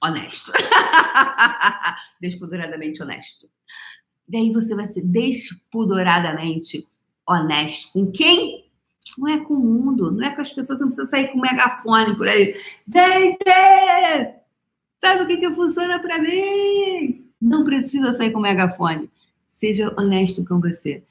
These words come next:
Despoderadamente honesto com você. Então, pergunte-se hoje: o que funciona pra mim? O que hoje,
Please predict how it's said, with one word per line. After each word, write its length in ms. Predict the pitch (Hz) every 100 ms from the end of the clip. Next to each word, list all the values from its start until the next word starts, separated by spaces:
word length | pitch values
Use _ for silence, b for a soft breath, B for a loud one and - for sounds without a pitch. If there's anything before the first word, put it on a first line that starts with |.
| _ -
Despoderadamente 1400 | 165 208 226 214 - 196 180 175 165 160 160 156 160 - -
honesto 540 | 170 151 143 143 -
com 100 | -
você. 360 | 143 139 - B B _
Então, 180 | 175 180
pergunte-se 640 | 185 175 185 180 180 160
hoje: 300 | 143 147 - _ _ _ -
o 100 | 180 -
que 260 | - 233
funciona 880 | 220 - 208 185 - - 170 156 151
pra 180 | - 143
mim? 240 | 135 131 - _ _ B B -
O 100 | 196
que 220 | 196 262
hoje, 520 | 233 233 196 147 135